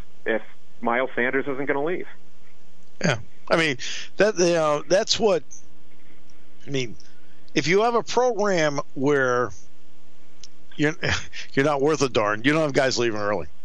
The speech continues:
Speaker 1: Mm-hmm.
Speaker 2: Okay? I mean, simple as that. Ohio State has tons of guys leaving early all the time.
Speaker 1: Mm-hmm.
Speaker 2: Well, you know,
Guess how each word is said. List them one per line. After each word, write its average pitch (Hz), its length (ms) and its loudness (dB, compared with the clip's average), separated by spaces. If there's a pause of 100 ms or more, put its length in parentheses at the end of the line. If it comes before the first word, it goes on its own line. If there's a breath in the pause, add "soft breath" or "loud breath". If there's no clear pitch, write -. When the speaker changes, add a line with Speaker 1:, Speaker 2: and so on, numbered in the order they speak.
(480)
Speaker 1:
Mm-hmm. - 640 -2
Speaker 2:
Okay? 135 280 0 (420)
I 139 40 2
mean, 143 200 2
simple 143 360 2
as 131 100 2
that. 135 260 2 (360 loud breath)
Ohio 180 320 2
State 196 300 4
has 139 140 0
tons 175 340 2
of 131 80 0
guys 98 280 0
leaving 90 260 -2
early 85 340 -2 (760)
all 147 240 2
the 156 60 0
time. 127 360 0 (500 loud breath)
Speaker 1:
Mm-hmm. 131 320 0
Speaker 2:
Well, 147 360 2 (180)
you 139 80 -2
know, 127 200 2